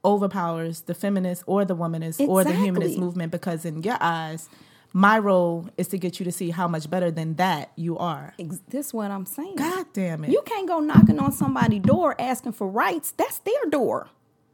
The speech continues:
Speaker 1: Mm. I think it was, uh, David Banner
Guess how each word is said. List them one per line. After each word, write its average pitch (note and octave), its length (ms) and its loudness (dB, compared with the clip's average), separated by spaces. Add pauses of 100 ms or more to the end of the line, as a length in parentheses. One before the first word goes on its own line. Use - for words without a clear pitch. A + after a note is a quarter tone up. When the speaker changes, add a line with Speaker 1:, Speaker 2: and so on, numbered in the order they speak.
(320)
Speaker 1:
Mm. G3 360 -4 (440)
I A3+ 80 0
think D4+ 160 -2
it C4 80 0
was, G#3+ 140 0
uh, F3+ 720 0 (260)
David G#3 300 -2
Banner E3+ 500 -4